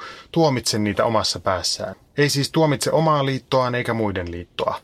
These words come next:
Antaa ihmisten elää sillä tavalla, kun elää. Tietysti silloin, kun joku on siis väkivaltaisessa tai muuten, niinku, tuhoavassa suhteessa, niin totta kai silloin saa ja pitääkin olla huolissaan ja apua ja tukea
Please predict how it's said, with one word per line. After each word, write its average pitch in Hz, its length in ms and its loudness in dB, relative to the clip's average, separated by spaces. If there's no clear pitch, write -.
Antaa 143 280 2
ihmisten 151 400 0
elää 131 200 2
sillä 120 240 -2
tavalla, 104 320 0
kun 98 200 -6
elää. 92 440 -8
Tietysti 139 360 -2
silloin, 147 340 2
kun 123 140 0
joku 131 280 2
on 113 160 0
siis 110 220 -2
väkivaltaisessa 110 800 0
tai 107 120 0
muuten, 117 320 0
niinku, 104 260 -4
tuhoavassa 113 560 0
suhteessa, 98 520 -4
niin 101 140 -2
totta 135 240 -4
kai 143 260 0
silloin 117 340 0
saa 123 300 2
ja 95 120 -4
pitääkin 117 480 0
olla 95 180 -2
huolissaan 92 600 -2
ja 110 160 2
apua 120 280 0
ja 95 120 -2
tukea 98 440 -2